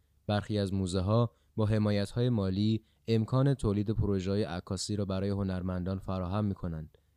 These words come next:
این حمایت می‌تواند شامل برگزاری نمایشگاه، خرید آثار و یا چاپ کتاب باشد. در نهایت، اگر کیوریتور، به ویژه کیوریتور یک موزه هنری معتبر،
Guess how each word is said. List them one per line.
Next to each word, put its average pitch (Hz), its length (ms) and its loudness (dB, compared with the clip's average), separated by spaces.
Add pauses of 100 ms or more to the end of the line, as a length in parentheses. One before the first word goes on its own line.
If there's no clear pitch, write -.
این 113 140 0
حمایت 101 500 0 (300)
می‌تواند 110 560 2
شامل 98 360 0
برگزاری 95 680 -2
نمایشگاه، 98 760 0 (180)
خرید 104 380 0
آثار 92 560 -2 (220)
و 101 80 0
یا 110 120 2
چاپ 120 300 0
کتاب 92 420 -4
باشد. - 320 -14 (260)
در 120 140 0
نهایت، 120 560 2 (280)
اگر 127 260 4
کیوریتور، 107 680 2
به 107 160 0
ویژه 101 280 0
کیوریتور 95 520 -2
یک 104 260 -2
موزه 95 320 -2
هنری 92 440 0
معتبر، 98 640 0